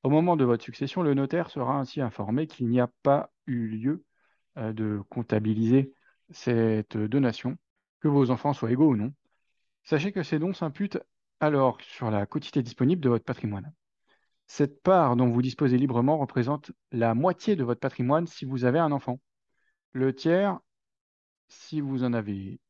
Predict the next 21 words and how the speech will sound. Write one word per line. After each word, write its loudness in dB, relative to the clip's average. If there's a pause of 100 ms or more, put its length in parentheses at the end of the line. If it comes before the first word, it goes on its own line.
(120)
deux, -4 (340)
le -4
quart 0
si -14
vous -4
en -2
avez -8 (100)
trois. -6 (260)
Bon, -2
on -4
retrouve -8
ces 2
informations-là 2
à 4
l'article -2
neuf 0
cent -8
treize 2
du -6
Code -4
civil. -12